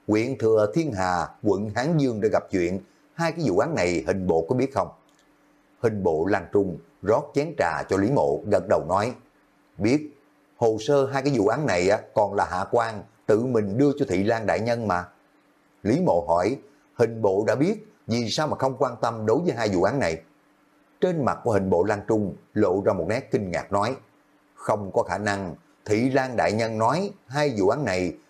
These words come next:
hắn sẽ an bài người xử lý, hạ quan liền không có quản nữa. Nếu không, chờ Thị Lan đại nhân trở về, Lý đại nhân hỏi một chút đi." Lý Mộ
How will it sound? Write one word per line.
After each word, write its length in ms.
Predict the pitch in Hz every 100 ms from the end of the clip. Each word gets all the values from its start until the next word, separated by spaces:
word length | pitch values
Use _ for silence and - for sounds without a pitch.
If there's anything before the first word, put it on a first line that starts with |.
| _
hắn 340 | 120 156 220
sẽ 240 | - - -
an 220 | 127 120
bài 180 | 104 85
người 280 | 87 90 80
xử 200 | 87 104
lý, 280 | 120 165 208 - _ _
hạ 220 | 87 85 -
quan 320 | 110 104 98
liền 260 | 101 101 101
không 140 | 110
có 60 | 117
quản 240 | 95 82
nữa. 220 | 113 90 107 - _ _
Nếu 200 | - 175 226
không, 280 | 139 135 131 -
chờ 220 | - 104 101
Thị 160 | 98 107
Lan 240 | 131 120
đại 140 | 104 92
nhân 220 | 110 98
trở 120 | 92 120
về, 260 | 104 87 73 - _ -
Lý 240 | 117 175
đại 120 | 196 85
nhân 280 | 101 95 85
hỏi 140 | 80
một 120 | 107 95
chút 160 | 120
đi." 180 | 107 90 78 _ _ _ _ _ _ _ _
Lý 160 | - 151
Mộ 320 | 190 82 80